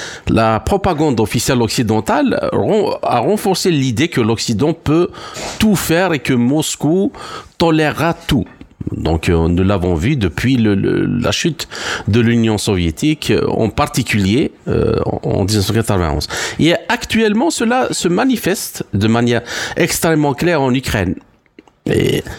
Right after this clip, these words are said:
et ces dernières années, la Russie a commencé à renforcer donc sa dissuasion nucléaire,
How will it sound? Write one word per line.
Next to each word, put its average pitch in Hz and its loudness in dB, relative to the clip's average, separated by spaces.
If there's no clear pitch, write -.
et 120 4
ces 123 -2
dernières 113 0
années, 196 0
la 139 0
Russie 120 -2
a 117 0
commencé 196 0
à 135 0
renforcer 113 0
donc 98 -2
sa - 0
dissuasion 98 0
nucléaire, 143 0